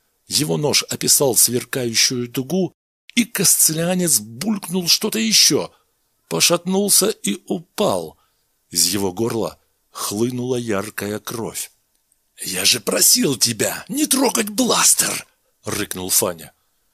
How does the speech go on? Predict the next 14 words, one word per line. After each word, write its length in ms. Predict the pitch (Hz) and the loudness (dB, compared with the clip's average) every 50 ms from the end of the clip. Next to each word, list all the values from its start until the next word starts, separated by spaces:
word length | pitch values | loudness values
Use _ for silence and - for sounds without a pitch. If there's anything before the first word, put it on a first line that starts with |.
| _ _ | _ _
"Я 300 | - 87 82 90 82 82 | -10 -8 -6 -6 -6 -8
и 60 | 85 | -8
не 140 | 92 104 107 | -8 -8 -6
трогал!" 540 | - 180 196 208 202 190 - 175 170 156 - _ _ _ _ _ _ _ _ _ | -4 -2 0 2 2 0 0 -2 -6 -6 -12 _ _ _ _ _ _ _ _ _
отозвался 640 | - - - 95 87 92 95 90 85 82 - 101 | -14 -8 -6 -4 -2 -2 -2 0 0 0 0 0
Донни. 440 | 92 95 98 87 82 85 85 85 80 _ _ _ _ _ _ _ _ _ _ _ | -2 -6 -6 -8 -8 -10 -12 -12 -14 _ _ _ _ _ _ _ _ _ _ _
Фаня 540 | - - - - 92 87 90 92 98 107 - | -6 -4 -4 -2 -2 -2 -4 -2 -4 -4 -6
оглянулся. 1000 | - 101 107 104 107 120 135 139 151 143 101 82 78 73 - - - 78 73 - _ _ _ _ _ _ _ _ _ _ _ | -6 -6 -6 -6 -4 -4 -4 -4 -4 -4 -6 -6 -4 0 2 2 2 0 -2 -12 _ _ _ _ _ _ _ _ _ _ _
Бластер 480 | - 87 92 92 87 - - 92 85 | -6 -2 0 0 0 0 -2 -4 -6
Донни 500 | 82 87 98 95 95 101 110 117 120 117 _ _ _ _ _ _ _ - | -4 -6 -6 -4 -4 -4 -2 -4 -4 -4 _ _ _ _ _ _ _ -12
действительно 720 | 90 90 101 101 - - - 113 123 123 - 131 131 131 | -6 -4 0 0 2 2 0 0 -2 -2 -2 -4 -2 -4
лежал 380 | 131 135 135 120 110 120 117 113 | -2 -2 -2 -2 0 0 0 -2
в 80 | - | -2
кобуре. 480 | - - 123 127 131 113 104 82 73 - | -4 -4 -2 0 0 0 0 -2 -4 -8